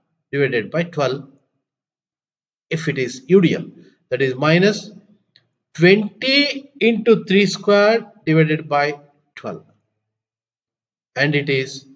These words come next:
minus fifteen kilonewton meter. Then M F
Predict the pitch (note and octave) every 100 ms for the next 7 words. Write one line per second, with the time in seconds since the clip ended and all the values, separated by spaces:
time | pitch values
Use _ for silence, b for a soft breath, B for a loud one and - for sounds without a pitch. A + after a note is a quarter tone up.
0 | _ - G2+ C3 F#3+ G3 G#3+ - - -
1 | _ _ _ F3+ F3 A#3+ A#3+ A#3+ F3+ E3
2 | D#3 D3 C#3 C3+ B2 G#2+ E2 - _ _
3 | _ _ _ _ _ _ _ _ _ _
4 | _ _ _ _ _ _ _ _ _ _
5 | _ _ _ _ _ _ _ _ _ _
6 | _ _ _ _ _ _ _ - B2+ C3+
7 | - _ _ _ _ _ _ _ _ _
8 | - D3+ G3+ B3+ - - - -